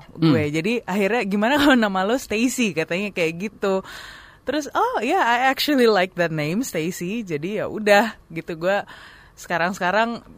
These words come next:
Speaker 2: orang cenderung manggil gue Stacy sih. Jadi Tasya itu sebenarnya lebih ke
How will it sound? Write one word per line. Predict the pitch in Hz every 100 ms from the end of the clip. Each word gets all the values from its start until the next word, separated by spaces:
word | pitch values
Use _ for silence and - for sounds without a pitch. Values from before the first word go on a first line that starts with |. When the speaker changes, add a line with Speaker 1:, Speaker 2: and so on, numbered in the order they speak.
| - 175 -
Speaker 2:
orang | 180 196 240
cenderung | 214 180 175 170
manggil | 165 160 156
gue | 156 156
Stacy | 151 147 160 180 156
sih. | 147 123 139 - -
Jadi | 151 170 233 180 _
Tasya | 190 190 196
itu | 202
sebenarnya | 311 277 208 196 180 214 294 - - -
lebih | - 214 180 208 196
ke | - 190 175 175 170